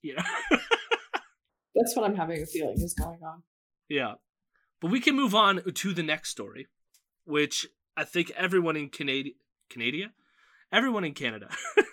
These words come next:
Speaker 1: <laughs> uh, should be familiar with right now. And that is the fact that the Proud Boys were designated as a terrorist organization within Canada.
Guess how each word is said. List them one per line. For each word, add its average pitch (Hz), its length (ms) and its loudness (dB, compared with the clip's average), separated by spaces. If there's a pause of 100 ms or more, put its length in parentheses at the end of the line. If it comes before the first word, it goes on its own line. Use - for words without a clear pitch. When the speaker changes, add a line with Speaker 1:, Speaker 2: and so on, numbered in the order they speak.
(100)
Speaker 1:
<laughs> - 520 -18
uh, 143 160 4
should 170 280 2
be 170 100 0
familiar 151 480 -4
with 113 200 -12
right 120 200 -10
now. 104 240 -14 (1000)
And 160 180 0
that 233 180 4
is 190 160 0
the - 100 -10
fact - 500 -6 (280)
that 131 400 -2 (220)
the 139 240 0
Proud 196 420 4
Boys 143 500 -4 (640)
were 151 120 -2
designated 147 800 0 (640)
as 139 120 -4
a 143 60 -2
terrorist 196 480 0
organization 113 800 -10 (240)
within 123 260 -4
Canada. 117 360 -4